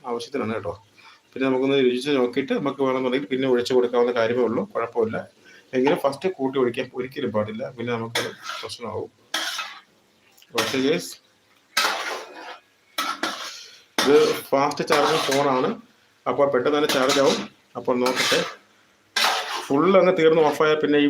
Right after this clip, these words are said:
വീഡിയോസ് അപ്ലോഡ് ആവില്ല, അതുകൊണ്ടാണ് പ്രശ്നം. അപ്പോൾ അതിന് മുന്നേ ഞാൻ വൈൻഡ് അപ്പ് ചെയ്യും. നമുക്ക് നോക്കാം. ഓക്കെ ഗൈസ്, അപ്പോൾ നന്നായിട്ടൊന്ന് ഇളക്കി കൊടുക്കുക. നമ്മളിപ്പോൾ ഒഴിച്ച ഉപ്പാണ്. അപ്പോൾ എല്ലാ ഫ്രണ്ട്സും ഒന്ന് സബ്സ്ക്രൈബ് ചെയ്യുക, സപ്പോർട്ട് ചെയ്യുക. നിങ്ങളെ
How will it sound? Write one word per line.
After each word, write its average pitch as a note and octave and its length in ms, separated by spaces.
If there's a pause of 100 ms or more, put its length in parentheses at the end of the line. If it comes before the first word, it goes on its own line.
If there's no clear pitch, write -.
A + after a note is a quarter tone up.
വീഡിയോസ് D3 420
അപ്ലോഡ് B2+ 300
ആവില്ല, A#2+ 260 (160)
അതുകൊണ്ടാണ് A#2+ 360
പ്രശ്നം. - 280
അപ്പോൾ A#3+ 120
അതിന് A#3+ 160
മുന്നേ - 220
ഞാൻ A#3 160
വൈൻഡ് A3+ 220
അപ്പ് - 100
ചെയ്യും. - 180 (800)
നമുക്ക് A#2+ 300
നോക്കാം. A2+ 300 (2250)
ഓക്കെ A#2 160 (100)
ഗൈസ്, B2+ 200
അപ്പോൾ A#2 200
നന്നായിട്ടൊന്ന് A2+ 520 (500)
ഇളക്കി A2 240
കൊടുക്കുക. A2 260
നമ്മളിപ്പോൾ A#2+ 340
ഒഴിച്ച A2 200 (180)
ഉപ്പാണ്. A2 340 (640)
അപ്പോൾ B2 220 (140)
എല്ലാ B2 300
ഫ്രണ്ട്സും A#2 400
ഒന്ന് C3+ 140 (120)
സബ്സ്ക്രൈബ് B2+ 400
ചെയ്യുക, B2+ 200
സപ്പോർട്ട് B2 300
ചെയ്യുക. A#2+ 220 (280)
നിങ്ങളെ A#2+ 220